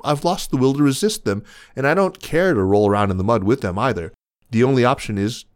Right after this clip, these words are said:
getting used to keeping quiet." "It's such a force that it's almost invisible," says Professor David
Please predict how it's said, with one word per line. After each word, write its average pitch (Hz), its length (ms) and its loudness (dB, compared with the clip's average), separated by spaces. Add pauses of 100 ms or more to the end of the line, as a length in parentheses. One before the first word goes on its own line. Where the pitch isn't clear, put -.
getting 98 260 -2
used 101 300 0
to 120 100 -4 (140)
keeping 101 280 -6
quiet." 135 380 -4 (1200)
"It's 101 200 -4
such - 180 0
a 123 60 -2
force 117 320 0
that 98 120 -6
it's 90 140 -8
almost 98 320 -2
invisible," 95 540 -4 (260)
says 90 280 -2
Professor 92 420 -6
David 90 340 -4